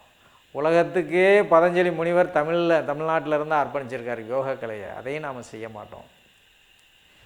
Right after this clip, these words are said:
சின்ன சின்ன ஒரு, ஒரு யோகம் பண்ணா கூட வந்து நூறு ஆண்டுகளுக்கும் பிரச்சனை இல்லாத அளவுக்குலாம் யோகங்கள் இருக்கு,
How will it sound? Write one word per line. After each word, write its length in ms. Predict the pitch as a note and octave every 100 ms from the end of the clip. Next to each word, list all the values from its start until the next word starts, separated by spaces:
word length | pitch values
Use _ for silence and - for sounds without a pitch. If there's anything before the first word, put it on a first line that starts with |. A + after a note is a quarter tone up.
| _
சின்ன 340 | _ D#3 C3+ G3+
சின்ன 380 | F#3 F#3 G3 F3+
ஒரு, 340 | C#3+ D#3 F3+ D3+ C3 C#3 C#3+
ஒரு 280 | E3 F3
யோகம் 400 | D#3 F3 F3 F#3
பண்ணா 320 | F3+ D#3+ D#3+ D#3
கூட 240 | D#3+ E3+
வந்து 340 | D#3 D3+ D3 E3+ F3 - - _ _ _ _ _ _
நூறு 220 | C#3 F3 F3
ஆண்டுகளுக்கும் 560 | F#3 F#3+ F3+ F3 F#3+
பிரச்சனை 380 | D#3 D#3+ E3 F3
இல்லாத 360 | D#3+ D#3+ D#3 D3
அளவுக்குலாம் 440 | D#3+ D#3 F3+ F#3 - D#3
யோகங்கள் 480 | D3+ D3 D3 C#3
இருக்கு, 380 | A#2+ A2+ G#2 G2